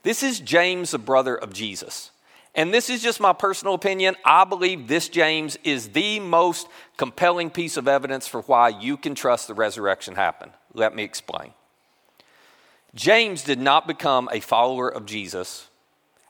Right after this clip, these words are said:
as his God, as his Savior, as his leader, until after the resurrection. And this makes perfect sense. As I've asked before,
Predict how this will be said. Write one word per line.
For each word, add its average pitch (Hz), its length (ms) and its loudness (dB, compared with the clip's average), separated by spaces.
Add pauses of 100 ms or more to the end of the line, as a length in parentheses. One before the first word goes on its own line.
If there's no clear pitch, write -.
as 123 180 2
his 104 180 -10
God, 123 540 6
as 110 120 -10
his 104 120 -10
Savior, 123 460 -2
as - 160 -6
his 110 160 -10
leader, 92 360 -8 (520)
until 120 360 -4
after 131 380 2
the 110 80 -8
resurrection. 123 720 -2 (560)
And 120 140 -6
this 135 160 -4
makes 113 260 -8 (340)
perfect 147 360 -4
sense. - 480 -6 (720)
As 123 120 -2
I've 113 220 6
asked 131 480 2
before, 220 460 -2